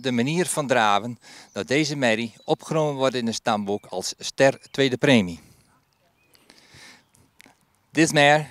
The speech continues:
got a second premium. It's a little bit more than sufficient in racial type and in conformation. We, uh, like to see a little bit more youth.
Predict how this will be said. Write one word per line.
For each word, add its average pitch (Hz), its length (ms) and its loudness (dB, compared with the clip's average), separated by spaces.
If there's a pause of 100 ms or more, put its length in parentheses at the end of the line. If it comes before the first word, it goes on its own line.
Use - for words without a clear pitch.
(140)
got 139 260 2
a 127 40 -2
second 190 440 2
premium. 131 680 0 (840)
It's - 340 -8
a 104 200 4 (920)
little 170 200 -2
bit 139 120 2
more 151 280 6
than 131 240 0
sufficient - 760 0 (320)
in 117 280 -2
racial 135 360 0
type 101 400 2 (480)
and 104 300 -6
in 98 380 -10
conformation. 131 920 -2 (640)
We, 101 440 -12
uh, 98 580 -6
like 120 140 -2
to 110 100 -12
see 110 380 -6
a 107 40 -12
little 107 180 -6
bit 95 160 -10
more 98 220 -2
youth. 151 420 -4